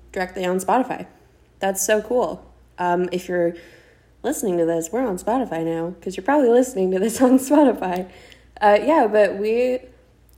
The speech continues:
by we, I mean me, uh, are on Spotify now. I had a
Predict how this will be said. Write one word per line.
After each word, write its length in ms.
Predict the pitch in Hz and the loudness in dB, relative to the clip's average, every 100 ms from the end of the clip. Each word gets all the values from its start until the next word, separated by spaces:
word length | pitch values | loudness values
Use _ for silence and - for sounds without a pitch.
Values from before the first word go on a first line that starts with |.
| _ | _
by 140 | 202 | 0
we, 380 | 226 220 196 214 | 0 0 -2 -4
I 120 | 185 190 | -2 -2
mean 220 | 226 196 | -2 -2
me, 320 | 160 180 196 - - _ _ | -2 -6 -8 -20 -20 _ _
uh, 260 | 175 175 170 | 0 2 2
are 240 | 170 175 175 | 2 -2 -2
on 200 | 190 214 | -4 -4
Spotify 520 | - 185 208 208 - | -2 -2 -2 -4 -10
now. 300 | - - 190 - | -10 -12 -16 -10
I 120 | 180 185 | -4 -4
had 460 | 185 175 175 175 - | -2 0 0 0 -2
a 540 | 175 175 170 175 175 | -2 0 0 -2 -6